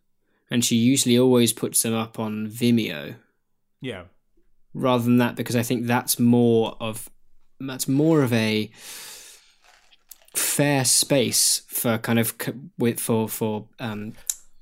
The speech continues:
Speaker 1: creators with a, with a strong sense of artistic integrity.
Speaker 2: Yeah, I mean, it, it
Speaker 1: Um,
Speaker 2: has a different set of, of cultural cues associated with it.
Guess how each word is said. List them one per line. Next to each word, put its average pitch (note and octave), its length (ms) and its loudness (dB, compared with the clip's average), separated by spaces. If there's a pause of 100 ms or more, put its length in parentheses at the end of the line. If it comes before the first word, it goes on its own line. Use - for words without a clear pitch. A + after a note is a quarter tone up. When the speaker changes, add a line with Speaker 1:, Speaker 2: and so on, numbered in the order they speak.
Speaker 1:
creators B2+ 600 2
with A2+ 160 0
a, A#2+ 60 0
with A#2 200 0
a A2 100 0
strong A#2+ 480 2
sense A2+ 420 0
of A2 80 -6
artistic G#2+ 440 -6
integrity. G#2+ 600 -10 (540)
Speaker 2:
Yeah, F3 300 0
I C#3+ 40 -8
mean, E3+ 140 -4
it, - 200 -2
it G#3 120 -4
Speaker 1:
Um, - 60 -6
Speaker 2:
has A3 140 -2
a G3 60 -8
different G3 400 -10
set - 380 -10
of, A#2+ 340 -10
of C3 160 -12
cultural A#2+ 680 -12
cues G#2+ 440 -8
associated G#2 640 -12
with G#2 140 -14
it. - 140 -20